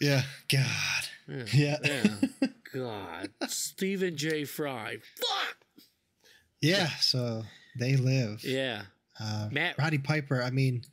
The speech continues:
Speaker 1: that, that's a, it's a classic, right? And
Speaker 2: Dude,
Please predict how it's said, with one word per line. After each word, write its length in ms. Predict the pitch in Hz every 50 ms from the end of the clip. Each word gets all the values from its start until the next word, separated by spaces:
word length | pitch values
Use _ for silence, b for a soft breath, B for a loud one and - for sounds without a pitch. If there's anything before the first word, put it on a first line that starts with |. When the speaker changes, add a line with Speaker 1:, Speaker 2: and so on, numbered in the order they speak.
| B B B B B B B B B B B B B B B B B B B _ _ _ _ _ _ _ _ _ _ _ -
Speaker 1:
that, 220 | 143 156 156 -
that's 220 | - 156 156 - 202
a, 60 | 185
it's 180 | - 156 135
a 60 | 160 135
classic, 600 | - - 131 127 123 - - 107 98 101 - - - - _ _
right? 220 | - 110 113 110 104 - 104
And 0 |
Speaker 2:
Dude, 360 | 113 123 135 123 101 110 107